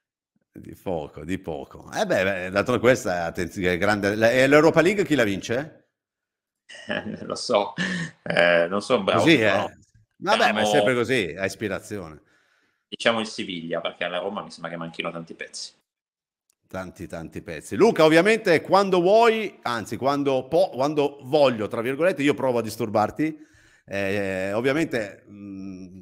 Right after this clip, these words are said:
Speaker 1: continuo a seguire il tuo lavoro. Ovviamente spero che tu abbia sbagliato il pronostico di domenica. Eh, io penso, spero che la Juve vinca, anche se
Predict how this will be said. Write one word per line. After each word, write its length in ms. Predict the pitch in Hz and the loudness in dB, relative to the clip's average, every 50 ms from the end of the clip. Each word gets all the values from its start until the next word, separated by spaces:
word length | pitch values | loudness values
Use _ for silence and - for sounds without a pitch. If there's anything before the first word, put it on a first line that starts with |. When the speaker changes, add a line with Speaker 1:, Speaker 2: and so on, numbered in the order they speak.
| 87 87 _ _ _ _ _ _ _ _ _ _ _ _ _ _ _ | -20 -20 _ _ _ _ _ _ _ _ _ _ _ _ _ _ _
Speaker 1:
continuo 320 | - 113 110 - 156 151 | -10 -6 0 2 4 4
a 40 | 131 | 4
seguire 220 | 147 135 143 151 | 4 4 4 4
il 60 | 139 - | 4 6
tuo 100 | 151 160 | 4 4
lavoro. 640 | 160 165 170 160 127 104 87 85 - _ _ _ | 4 4 4 2 2 2 -2 -6 -12 _ _ _
Ovviamente 960 | - 110 113 110 117 117 123 131 131 110 - - 110 104 98 95 95 95 92 90 | -8 -8 -4 -2 -2 -2 -2 -2 -4 -4 -2 -2 0 0 0 0 -2 -2 -4 -6
spero 400 | - - - 123 127 113 107 98 | -6 -2 0 0 2 2 0 0
che 160 | - 104 95 | -4 -6 -4
tu 100 | - 110 | -2 0
abbia 560 | 110 104 104 95 95 104 101 98 95 87 - - _ _ _ _ _ | 0 0 0 0 -2 -4 -2 -2 -2 -4 -6 -10 _ _ _ _ _
sbagliato 480 | - 98 92 131 139 185 214 160 - - | -6 0 2 4 6 8 8 6 6 2
il 60 | 101 | -2
pronostico 400 | 92 98 98 101 98 - 104 90 | -2 -2 -2 -2 -4 -4 -2 0
di 60 | 110 | 0
domenica. 480 | 127 151 165 156 87 80 78 - 80 71 76 85 90 87 71 52 | 0 0 0 0 -2 -4 -4 -8 -10 -12 -12 -12 -12 -12 -12 -14
Eh, 240 | - 98 71 98 | -16 -14 -12 -10
io 140 | 131 104 78 - | -10 -10 -10 -10
penso, 240 | - 82 76 - | -10 -12 -12 -14
spero 320 | - - - 131 123 110 101 | -10 -4 0 2 2 2 2
che 80 | 95 | 0
la 60 | 101 104 | 0 2
Juve 160 | 117 123 123 | 2 2 2
vinca, 320 | 120 139 127 120 120 113 | 2 0 0 0 0 0
anche 180 | 127 123 - 123 | 0 0 -2 -6
se 320 | - - 107 101 92 - | -4 -2 -2 -2 -2 -4